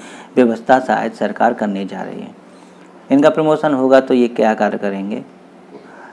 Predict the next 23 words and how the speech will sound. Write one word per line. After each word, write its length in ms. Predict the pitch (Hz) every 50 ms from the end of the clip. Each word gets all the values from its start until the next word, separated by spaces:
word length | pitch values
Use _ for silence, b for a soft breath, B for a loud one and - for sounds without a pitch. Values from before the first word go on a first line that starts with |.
| B - -
यही 360 | 123 131 139 143 135 113 107
सम-, 440 | - - - - 117 117 117 113 117
समन्वयक 580 | - - 120 117 117 117 113 120 123 123 - 123
वाला 220 | 110 104 107 117
काम 300 | 113 - 107 107 110 107
दे 200 | 107 101 101 101
दिया 200 | 98 110 104 101
जाएगा, 380 | 95 98 95 98 104 107 110 107
एनपीआरसी 560 | 107 104 104 - - 104 98 101 - - 107
वाला, 160 | 104 104 107
यानी 220 | 110 110 117 120
सूचनाएं 500 | 117 - 131 131 131 131 131 127 127 131
लाने 300 | 131 123 113 113 117 120
ले 140 | 117 113 110
जाने 220 | 110 113 113 110 110
का 120 | 107 -
काम 260 | - - 113 117 123
फिर 240 | 120 - 131 123 120
चतुर्थ 380 | 120 - - 107 - 117 104 -
श्रेणी 220 | 113 107 107 104
कर्मचारी 500 | - 113 104 104 - - 107 101 113 117
क्या 260 | 117 - - 104 98
करेंगे। 400 | - - 104 98 101 - - -